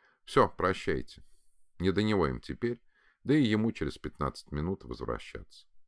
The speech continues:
И тут вдруг: "Забыли чего? Баптисты. Доктор, пойдемте, пойдем". Двое юношей увлекают его за собой. "Туда, туда, по эскалатору вниз. Что случилось?"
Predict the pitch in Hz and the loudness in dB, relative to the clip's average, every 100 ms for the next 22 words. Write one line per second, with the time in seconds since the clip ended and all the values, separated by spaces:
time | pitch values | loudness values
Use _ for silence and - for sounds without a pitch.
0 | - - 90 110 92 85 73 - - - | -20 -6 -2 0 2 2 2 -2 -18 -20
1 | _ _ _ - 98 151 127 - 67 58 | _ _ _ 4 4 4 -2 -4 -6 -6
2 | - - _ 76 110 - 65 - - - | -8 -18 _ 4 4 4 -8 -10 -14 -20
3 | - - - 87 - - - 104 117 85 | -20 -20 4 6 6 2 2 4 4 2
4 | - - 98 98 67 55 - - _ _ | -2 2 4 4 -2 -4 -14 -20 _ _
5 | 85 117 107 107 123 - 90 80 87 80 | 2 6 6 4 2 2 0 2 0 2
6 | 95 87 82 80 78 - 82 69 58 117 | 2 2 0 -2 -2 -2 0 0 0 2
7 | 120 85 98 92 64 - 80 - 104 90 | 6 6 4 2 0 2 -2 2 4 4
8 | 76 76 71 65 55 - - 123 110 85 | 2 -6 -6 -8 -10 -16 -2 0 0 0
9 | - 60 - - | -2 -4 -8 -12